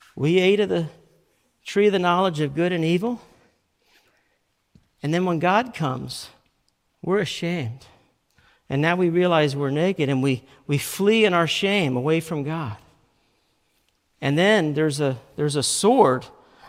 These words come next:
that the angel of the Lord, basically God has realized, "I can't let them back into the garden. I needed the tree of life in a sinful state. I must fix the problem." And so he puts the sword.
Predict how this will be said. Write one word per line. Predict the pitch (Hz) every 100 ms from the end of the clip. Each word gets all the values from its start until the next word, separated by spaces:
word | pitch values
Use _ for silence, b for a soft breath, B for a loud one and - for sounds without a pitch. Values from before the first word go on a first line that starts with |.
| b
that | 135
the | 160 165
angel | 208 233 202 185
of | 156
the |
Lord, | 165 202 254 151 156 B B -
basically | 185 208 - 185 165
God | 180 214 196
has | 156
realized, | 190 190 170 160 -
"I |
can't | 208 269 208
let | 208
them | 220 196
back | 214 208
into | 196
the | 160
garden. | 180 262 202
I |
needed | 180 208 180
the |
tree | - - 220
of | 165
life | - 269 247
in | 196
a | 165
sinful | - 247 202 196
state. | - - 359
I | 214
must | 208 - -
fix | - 302 - -
the | 226
problem." | - 233 277 302 220 131 104 - _ b b b b b
And | 185
so | -
he | 208
puts | - 262 -
the | 208
sword. | - - 262 359 208 131